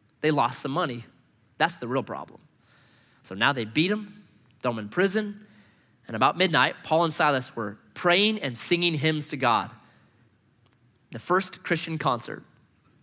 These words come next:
It'll bring the house down, man. And the prisoners were listening to them. What would you think about that if you're in prison?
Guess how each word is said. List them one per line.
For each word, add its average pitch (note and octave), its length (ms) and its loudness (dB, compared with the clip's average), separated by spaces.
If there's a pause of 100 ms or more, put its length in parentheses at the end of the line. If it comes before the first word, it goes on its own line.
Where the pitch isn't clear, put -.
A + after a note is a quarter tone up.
(680)
It'll A#2 120 -2
bring C#3+ 180 0
the E3 80 0
house D3+ 280 2
down, F#2+ 280 -6
man. G#2+ 320 -4 (1400)
And - 80 -8
the G#2+ 60 -8
prisoners G3 480 2
were B2+ 100 -4
listening E3 460 0
to F3+ 160 0
them. G2+ 320 -4 (500)
What A3 140 2
would B3 120 -4
you C4+ 100 0
think A3 280 0
about D3 280 0
that B2 120 2
if A#2+ 120 -6
you're D#3 120 2
in C3 100 -2
prison? A2+ 400 -2